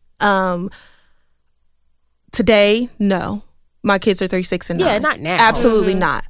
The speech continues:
Speaker 1: But in the event that there is an occurrence and something happens because of YouTube or because of whatever that they come across, I'm not
Speaker 3: Mm-hmm.
Speaker 1: gonna shun it and not have a conversation and say, "Oh, we're not,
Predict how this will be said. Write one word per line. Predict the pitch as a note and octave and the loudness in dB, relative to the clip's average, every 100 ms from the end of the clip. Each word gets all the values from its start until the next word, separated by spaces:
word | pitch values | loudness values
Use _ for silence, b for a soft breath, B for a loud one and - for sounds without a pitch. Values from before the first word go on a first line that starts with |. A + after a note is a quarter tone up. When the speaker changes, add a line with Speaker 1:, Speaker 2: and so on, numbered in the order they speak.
| b - | b -2
Speaker 1:
But | A#3 A3+ - | 2 4 4
in | A3 | 2
the | A#3 | 2
event | G3+ A3 | 0 0
that | G#3+ | 2
there | G#3+ G#3 | 2 2
is | G3 | 0
an | G3+ | -2
occurrence | F#3+ G#3 G3 F3+ | 0 0 0 -2
and | F#3 | -2
something | - F#3+ F#3 | 0 -2 -2
happens | F#3 F#3+ F#3+ F3+ | -2 -2 -2 -4
because | G3+ G3 F3+ | -2 -4 -4
of | F3+ | -6
YouTube | F#3+ - F#3 F#3 | -8 -4 -2 -2
or | F3+ | -4
because | F#3+ G3 | -4 -4
of | F3+ | -2
whatever | F#3 D4 B3 | 0 2 2
that | G3+ | -2
they | - F3+ | -4 -4
come | - F3+ | -4 -6
across, | - A#3+ C#4+ C4 - | -2 2 2 2 -2
I'm | G3+ G3 | -2 0
not | F#3+ | 0
Speaker 3:
Mm-hmm. | G#3 | -2
Speaker 1:
gonna | F#3 F3+ | -2 -2
shun | - G3+ F#3 | 0 0 0
it | F#3 | -2
and | F3+ F#3 | -2 -2
not | F#3 | -2
have | F#3+ F#3 | 0 0
a | F#3 | 0
conversation | F#3+ F3+ - F#3 - F3+ | -2 -2 -2 -2 -2 -4
and | F3+ | -4
say, | F3+ | -2
"Oh, | G#3+ F3+ | 2 2
we're | E3+ G3+ | 2 -2
not, | E3+ D3+ G2 | -2 -6 -10